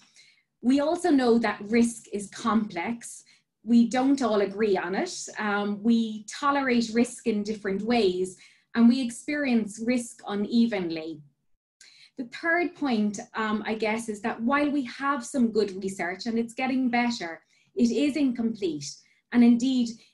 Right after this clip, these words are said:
it will never be able to tell us fully how a particular individual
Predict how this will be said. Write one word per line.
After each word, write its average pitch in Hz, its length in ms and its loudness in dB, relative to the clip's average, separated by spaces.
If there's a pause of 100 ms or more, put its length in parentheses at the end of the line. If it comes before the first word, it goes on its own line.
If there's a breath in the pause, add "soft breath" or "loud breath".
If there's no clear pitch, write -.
it 240 120 -2
will 262 120 0
never 277 360 2
be 247 200 -2
able 247 300 -2
to 220 140 -8
tell 240 320 -4
us 208 260 -2
fully 202 360 0
how 220 280 -2
a 220 100 -4
particular 247 600 -2
individual 190 800 -2